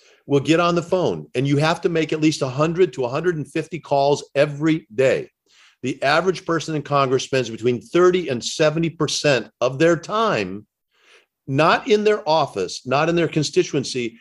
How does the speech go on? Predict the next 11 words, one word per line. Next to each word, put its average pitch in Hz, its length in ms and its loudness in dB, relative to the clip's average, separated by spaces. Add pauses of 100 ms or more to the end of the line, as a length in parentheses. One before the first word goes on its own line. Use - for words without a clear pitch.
(140)
but 135 140 4
across 151 440 2
the 160 80 -2
street 151 320 2
in 117 140 0
the 110 80 0
Republican 143 520 0
or 127 60 2
Democratic 131 680 0
national 120 340 -2
headquarters, 113 640 0